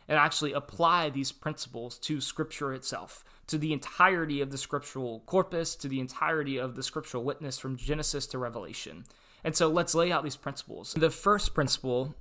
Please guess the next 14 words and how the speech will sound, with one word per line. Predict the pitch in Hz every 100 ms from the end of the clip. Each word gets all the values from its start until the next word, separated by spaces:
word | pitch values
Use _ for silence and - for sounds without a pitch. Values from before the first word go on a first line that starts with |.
| -
of | 139 131 131 131 -
biblical | 147 147 139
interpretation | 127 131 - 127 - 113 110
that | 135
we're |
gonna | 131 131
talk | 135 131
about | 131 120
is | 151 131
the | 143
principle | 180 170 175 156 156
of | 135 131
historical | 151 - - 156 156 151 151 135 123 - 120
distance. | 117 120 - 117 90 - - -